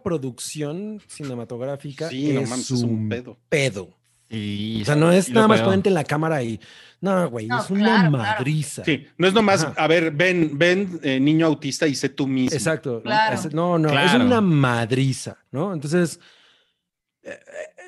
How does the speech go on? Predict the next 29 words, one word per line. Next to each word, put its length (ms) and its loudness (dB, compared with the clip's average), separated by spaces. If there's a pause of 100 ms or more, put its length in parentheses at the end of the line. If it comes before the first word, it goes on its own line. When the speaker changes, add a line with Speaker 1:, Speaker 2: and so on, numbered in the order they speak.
(180)
Speaker 1:
sí, 460 2
sí 240 0
creo 300 0
que 160 0
ella 400 -2
pas-, 360 -8
o 80 -10
sea, 140 -6
lo 80 0
intentó, 680 0
lo 120 -6
intentó 360 -2
porque 240 -10
sabe 200 -4
perfectamente 600 -6
que 100 -12
puede 220 -2
haber 440 -4
un 180 -6
pedo 360 -2 (360)
y, 840 -6
y 280 -8 (500)
al 160 -8
final 260 -4
decidió 320 -4
no 100 0
hacerlo. 360 -2 (420)
Speaker 2:
Sí. 160 -10 (600)
Speaker 1:
El, 380 0